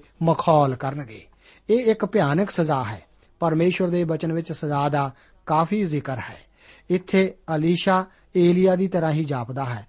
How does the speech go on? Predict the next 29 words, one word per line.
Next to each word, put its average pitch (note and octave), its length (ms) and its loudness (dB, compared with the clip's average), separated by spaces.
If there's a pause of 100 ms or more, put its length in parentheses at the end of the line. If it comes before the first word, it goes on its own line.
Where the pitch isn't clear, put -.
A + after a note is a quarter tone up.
(280)
ਉਹ G#3+ 160 6
ਯੀਸ਼ੂ F3 400 2
ਮਸੀਹ A3 400 0
ਵਾਂਗ F#3+ 240 0
ਵੀ G#3 140 -2
ਜਾਪਦਾ D#3 440 0
ਹੈ, F3 180 0 (320)
ਜੋ F3+ 160 4
ਕਿ F3+ 160 -2
ਮੱਤੀ D#3+ 440 0
ਗਿਆਰਾਂ E3 380 0
ਅਧਿਆਏ E3 440 0 (240)
ਉਸ A3+ 220 -2
ਦੀ E3+ 380 2
ਇੱਕੀ A3+ 380 0
ਅਤੇ G3 160 0
ਤੇਈ F#3 360 2
ਆਇਤ C#3 300 0
ਵਿੱਚ D3 320 -4
ਖੁਰਾਜੀਨ, C#3+ 680 -2 (240)
ਬੈਤਸਦਾ C#3+ 680 -2 (520)
ਅਤੇ F#3 200 0
ਕਫਰਨਹੂਮ G3+ 720 0
ਉੱਤੇ F3+ 300 -2 (200)
ਹਾਏ C#3+ 200 -2
ਦਾ D#3+ 240 -4
ਐਲਾਨ D3+ 380 0
ਕਰਦਾ A#2 280 -6
ਹੈ। - 120 -12